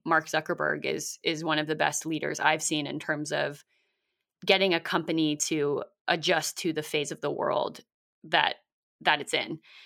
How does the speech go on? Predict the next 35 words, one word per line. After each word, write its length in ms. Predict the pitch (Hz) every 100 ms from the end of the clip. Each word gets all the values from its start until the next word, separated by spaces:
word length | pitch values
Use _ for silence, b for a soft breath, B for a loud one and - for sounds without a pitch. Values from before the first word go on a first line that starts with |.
| B
and 240 | 160 151 156
to, 220 | 180 160
uh, 160 | - 165 -
shift 320 | 185 208 196
itself 640 | - - - - 220 156 -
<laughs> 20 |
and 400 | - 160 147 156 - B -
do 120 | 220
what 120 | 196
it 100 | 185
needs 260 | 190 175 160
to 100 | 196
do 520 | 156 180 160 156 156 -
given 400 | 156 160 156 151
the 120 | 151
current 360 | 151 - 160 -
demands. 600 | 160 147 139 - 147 - - -
Um, 500 | 151 143 143 147 156 _ _ _ _ _
but 80 | -
just 180 | 202 226
to 80 | 220
land 360 | 180 180 180
in, 360 | 165 160 156 - - - _ _ _ -
I 40 |
think, 240 | - 196 190
some 180 | 190 180
of 100 | 170
what 220 | 165 -
you're, 480 | 165 156 156 156 156 b b b b b b
you're 220 | 196 202
talking 400 | 196 165 160 151
about, 400 | 156 151 147 143 - _ _ -
I 160 | - 196
often 360 | 202 240 302 247
see 640 | - 175 160 156 156 175